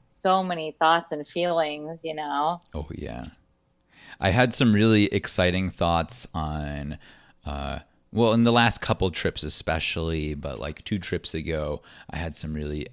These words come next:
Speaker 2: interesting, some really interesting thoughts that I wrote down in my philosophy journal.
Speaker 1: Okay, you can pick, you can
Speaker 2: Okay.
Speaker 1: pick, you can pick one. You still have to pick a random one.
Speaker 2: I have to pick a random one?
Speaker 1: Yeah, like, just flip to the pages and I'll say stop.
Speaker 2: Uh,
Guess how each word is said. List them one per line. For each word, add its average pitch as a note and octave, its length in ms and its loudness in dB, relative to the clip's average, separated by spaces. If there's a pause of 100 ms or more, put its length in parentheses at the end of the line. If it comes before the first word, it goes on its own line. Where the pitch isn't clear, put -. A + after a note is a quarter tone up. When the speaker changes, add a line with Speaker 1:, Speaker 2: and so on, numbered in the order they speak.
(120)
Speaker 2:
interesting, D2+ 800 -8 (140)
some F2 200 -4
really E2+ 200 0
interesting D#2 580 -6
thoughts C#2 580 -6 (300)
that F2 160 2
I D#2 60 2
wrote E2+ 280 2
down E2 400 0
in D#2+ 180 -4
my C#2+ 280 -6
philosophy D2 760 -6
journal. C2+ 540 -10 (960)
Speaker 1:
Okay, B3+ 400 12
you G#3+ 240 8
can D4 240 6
pick, C#4 440 8 (300)
you A3+ 220 4
can D4 200 2
Speaker 2:
Okay. D4 220 8
Speaker 1:
pick, - 220 -8 (440)
you G#3+ 120 2
can C#4+ 140 4
pick D#4 180 4
one. G3+ 300 6
You F3 140 2
still A#3+ 280 6
have B3+ 120 6
to A#3+ 60 -2
pick B3 140 2
a G#3 80 4
random E3+ 360 2
one. D3+ 380 -2
Speaker 2:
I - 40 4
have G#2 80 4
to G2 80 -2
pick G#2 140 2
a G2 40 -2
random G2 360 2
one? C3 260 4 (340)
Speaker 1:
Yeah, G3+ 300 8
like, F3+ 220 4
just G#3+ 180 -2
flip A#3+ 160 0
to B3 80 -8
the G#3+ 100 -2
pages F#3 300 -2
and F3+ 60 -2
I'll F3+ 140 2
say E3+ 180 0
stop. D3+ 420 2
Speaker 2:
Uh, G#2 380 4